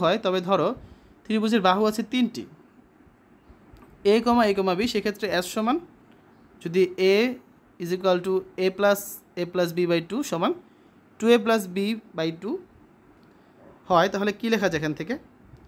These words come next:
s minus a মানে কি? টু এ plus b by টু, এই যে s এর মানটা বসিয়ে দিলাম, মাইনাস হচ্ছে a, তাহলে লসাগু হচ্ছে টু, কত থাকে? টু এ plus b minus টু এ, তার মানে এই টু এ টু এ কাটা যায়, বাকি থাকে b minus b by টু।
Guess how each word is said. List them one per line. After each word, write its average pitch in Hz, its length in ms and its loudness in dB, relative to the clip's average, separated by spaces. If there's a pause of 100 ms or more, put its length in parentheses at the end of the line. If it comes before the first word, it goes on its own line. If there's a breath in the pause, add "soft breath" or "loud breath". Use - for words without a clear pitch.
(160)
s 180 120 -12
minus 202 280 0
a - 100 2
মানে 165 200 0
কি? 131 100 -14 (560 soft breath)
টু 214 80 -6 (120)
এ - 100 2
plus 196 200 2 (120)
b - 20 -6 (140)
by 170 160 2
টু, 151 120 -10
এই 147 80 0
যে 147 60 0 (160)
s - 80 -14
এর 170 120 -4
মানটা 170 240 -2
বসিয়ে 180 240 -4
দিলাম, 214 180 0 (2250)
মাইনাস 175 280 0
হচ্ছে 208 220 -4 (460)
a, - 20 -2 (340)
তাহলে 175 260 -2
লসাগু 208 280 0
হচ্ছে 214 160 -4 (120)
টু, 220 80 -4 (260)
কত 196 100 -4 (100)
থাকে? 160 140 -6 (120)
টু 202 60 -8 (100)
এ - 100 0
plus 196 280 0
b - 20 -8 (180)
minus 180 340 -2
টু 202 140 -6
এ, - 20 -8 (640 soft breath)
তার 165 160 -4
মানে 185 140 0 (180)
এই 160 120 -4
টু 202 140 -6
এ 196 100 4
টু 196 120 -4
এ - 80 -2
কাটা 185 200 0
যায়, 247 160 -2
বাকি 175 180 -4
থাকে 175 140 -6 (100)
b - 20 -6 (160)
minus 135 200 -4 (140)
b - 20 0 (120)
by 151 160 2
টু। 113 80 -14